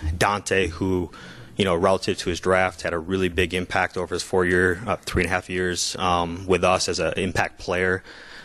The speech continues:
Um, and I th-, I think that you can maximize the value of that asset relative to the need on your team in different ways. It could be trading it outright, um, for something that can help you, attaching it for something that can help you,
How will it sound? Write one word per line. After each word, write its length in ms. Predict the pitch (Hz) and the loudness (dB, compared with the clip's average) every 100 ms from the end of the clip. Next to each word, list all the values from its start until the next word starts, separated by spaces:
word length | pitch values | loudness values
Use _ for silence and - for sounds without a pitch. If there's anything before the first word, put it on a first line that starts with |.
| - - | -16 -2
Um, 480 | 87 85 82 82 - - - - | 2 2 2 -2 -8 -18 -10 0
and 120 | 98 | 2
I 80 | 95 | 2
th-, 140 | - | 0
I 100 | 101 | -2
think 340 | - 143 135 - | 0 0 0 4
that 280 | 98 82 - - - - | 4 4 -4 -20 -20 0
you 140 | 117 | 2
can 160 | 110 95 | 2 0
maximize 640 | 98 104 104 104 98 95 | 2 0 0 -4 -4 -4
the 80 | 87 | -2
value 380 | 87 92 87 90 | 0 2 0 -2
of 60 | |
that 420 | 87 85 - 90 - | -2 -2 -6 -12 0
asset 520 | 98 90 - 87 87 - - - | 0 0 -2 -2 -4 -8 -20 -16
relative 400 | - 104 104 95 | 2 4 4 0
to 180 | - 92 | -4 -6
the 120 | 85 | -4
need 320 | 92 92 92 85 | -2 0 0 0
on 160 | 90 | 0
your 100 | 90 | 0
team 380 | 80 - 98 87 | 0 2 2 2
in 80 | 87 | 0
different 260 | 92 87 | 0 0
ways. 320 | 104 87 - - | -2 0 0 0
It 80 | |
could 160 | 78 85 | -2 -2
be 180 | 85 80 - - - | -2 -2 -8 -16 -18
trading 420 | - - 92 90 90 | -2 2 2 2 -4
it 160 | 87 80 | -6 0
outright, 520 | 101 104 104 98 92 - | 2 4 2 2 0 -2
um, 220 | 95 90 | -2 0
for 100 | 95 | 2
something 340 | - 90 - 82 | 0 0 -2 -4
that 60 | |
can 120 | - | -4
help 260 | 90 104 - | 0 0 2
you, 180 | 101 95 | 2 2
attaching 460 | 82 98 92 - | 2 0 0 -4
it 100 | 98 | -6
for 100 | - | -8
something 340 | 95 98 - 101 | -4 -4 -4 -6
that 100 | 85 | -4
can 120 | 90 | -2
help 280 | 104 95 - | 2 2 2
you, 240 | 92 90 | 2 2